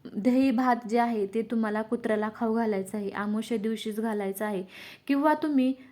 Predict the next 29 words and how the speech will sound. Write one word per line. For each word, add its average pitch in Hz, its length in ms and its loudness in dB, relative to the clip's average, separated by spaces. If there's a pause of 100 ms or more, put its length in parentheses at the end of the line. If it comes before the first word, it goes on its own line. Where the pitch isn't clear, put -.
रविवारी 269 680 4
हा 240 180 0
उपाय 233 340 0
देखील 226 300 0
करू 226 260 2
शकता. 220 440 -4
रविवारीच 220 680 0
अमावस्या 214 400 -2
आलेला 214 260 -2
आहे, 190 220 -2
तर 202 140 -6
हा 208 240 -2
उपाय 220 320 0
तुम्ही 214 280 -2
रविवारी 220 480 -2
आवर्जून 208 520 0
करा. 208 220 0 (420)
अमावस्येच्या 247 580 2
अपेक्षा 240 580 0
रविवारी 233 480 4
हा 240 160 0
उपाय 214 320 0
केलेला 214 500 -2
खूप 247 260 0
म्हणजे 220 360 0
खूप 240 260 -6 (160)
महत्त्वाचा 220 520 0
असतो 226 360 -4
किंवा 226 300 0